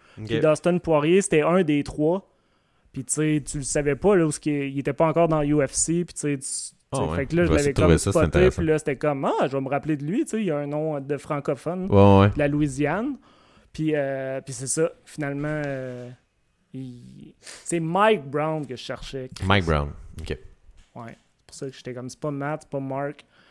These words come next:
Speaker 2: Mais c'est ça, il est rendu coach pour, euh, de, depuis un bout, là, pour A T T, mais tous ces athlètes, là, euh, à un moment donné, il faudrait lister toutes, euh, tous,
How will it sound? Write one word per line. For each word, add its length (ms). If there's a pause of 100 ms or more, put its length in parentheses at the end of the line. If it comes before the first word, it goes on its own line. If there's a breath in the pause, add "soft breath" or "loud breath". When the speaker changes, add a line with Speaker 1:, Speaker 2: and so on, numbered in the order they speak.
(160 soft breath)
Speaker 2:
Mais 240
c'est 140
ça, 280
il 80
est 60
rendu 260
coach 320
pour, 240
euh, 480
de, 260
depuis 400
un 120
bout, 240
là, 100
pour 160
A 100
T 160
T, 180
mais 120
tous 160
ces 240
athlètes, 460
là, 100
euh, 360 (600 soft breath)
à 60
un 40
moment 200
donné, 100
il 60
faudrait 640
lister 400
toutes, 260
euh, 300 (760)
tous, 140